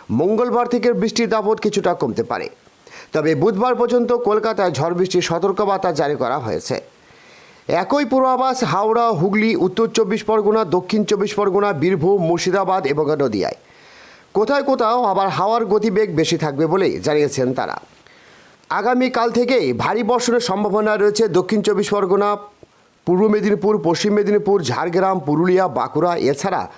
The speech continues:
পূর্ব এবং পশ্চিম বর্ধমানে ভারী বৃষ্টিপাত চলবে। পঁচিশ তারিখ থেকে সমুদ্র সংলগ্ন উপকূলে অঞ্চলে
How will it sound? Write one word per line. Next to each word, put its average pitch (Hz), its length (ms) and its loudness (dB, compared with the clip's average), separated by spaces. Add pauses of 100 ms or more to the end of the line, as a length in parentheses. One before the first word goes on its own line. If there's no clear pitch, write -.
(760)
পূর্ব 214 200 2 (140)
এবং 247 140 0 (140)
পশ্চিম 208 260 0 (160)
বর্ধমানে 208 460 2 (180)
ভারী 180 260 -2
বৃষ্টিপাত 208 400 -2 (120)
চলবে। 110 300 0 (560)
পঁচিশ 175 360 -2
তারিখ 196 260 2
থেকে 196 160 2 (140)
সমুদ্র 175 300 0 (160)
সংলগ্ন 196 380 0 (100)
উপকূলে 208 320 0 (120)
অঞ্চলে 196 340 0